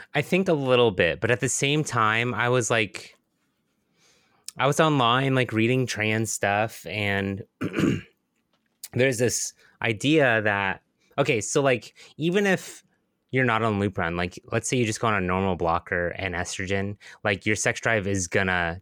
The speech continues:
diminish greatly. But I, like,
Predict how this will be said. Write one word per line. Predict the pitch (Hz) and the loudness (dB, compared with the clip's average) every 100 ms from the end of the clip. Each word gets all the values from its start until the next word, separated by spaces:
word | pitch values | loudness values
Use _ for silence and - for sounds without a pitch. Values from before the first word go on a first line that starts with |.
| - | -4
diminish | 101 92 85 - - - | 0 0 -2 -6 -10 -12
greatly. | 92 104 101 82 78 - - _ _ _ _ _ _ _ _ - | -4 -2 -2 -4 -10 -10 -18 _ _ _ _ _ _ _ _ 0
But | 120 113 104 - _ _ _ _ _ _ _ - | 2 4 2 -4 _ _ _ _ _ _ _ 0
I, | 127 151 135 113 110 110 - | 2 4 2 2 2 0 0
like, | 104 95 - | 0 0 -4